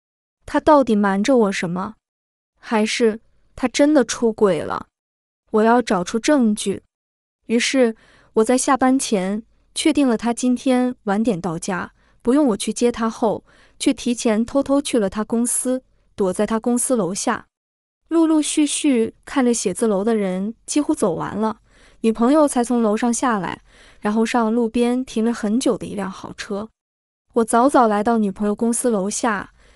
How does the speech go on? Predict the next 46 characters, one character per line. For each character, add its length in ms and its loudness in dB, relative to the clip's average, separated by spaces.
自 160 2
然 200 4
看 240 -2
到 120 4
了 80 2
豪 280 -2
车 180 -2
里 140 0
的 100 0
主 240 -8
人， 320 -10
是 180 -2
个 140 2
五 160 -2
十 120 -6
岁 200 0
左 180 -2
右 160 -4
的 160 -8
中 260 -2
年 200 0
男 240 -6
子。 260 -12
那 180 4
中 180 0
年 220 4
男 240 2
子 180 -2
见 220 0
女 100 0
朋 200 -4
友 120 2
走 220 -2
过 180 0
去， 320 -6
还 160 -2
伸 220 0
手 180 -2
去 180 -6
牵 300 -2
女 80 2
朋 320 -8
友。 220 -4
那 100 0
一 100 2
刻， 520 -2